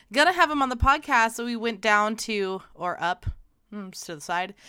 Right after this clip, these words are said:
to Paso Robles, um, this past weekend to celebrate. And you guys, I got <laughs> so sick. Not just, like, physically, I'll tell you that story in a minute, but I just have to, you know, I'm real.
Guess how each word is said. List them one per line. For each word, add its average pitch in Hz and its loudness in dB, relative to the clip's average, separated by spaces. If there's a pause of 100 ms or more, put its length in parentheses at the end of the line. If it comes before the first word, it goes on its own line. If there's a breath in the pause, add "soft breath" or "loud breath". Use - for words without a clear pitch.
(240 loud breath)
to 233 -4
Paso 247 6
Robles, 214 0 (100)
um, 170 2 (360 soft breath)
this 202 0
past 190 6
weekend 175 -2
to 214 -4
celebrate. 175 -2
And 185 2 (760)
you 220 -2
guys, 214 6
I 196 0
got 226 -4
<laughs> - -
so 196 -2 (520 loud breath)
sick. - -12
Not 370 6
just, 359 -4
like, 269 0
physically, 233 -4
I'll 214 2
tell 226 -4
you 202 -4
that 175 -2
story 208 -4
in 190 -8
a 185 -8
minute, 180 -6
but 220 0
I 240 0
just 311 -4
have 320 2
to, 285 -8
you 285 -2
know, 370 0 (140)
I'm 233 0
real. 156 -12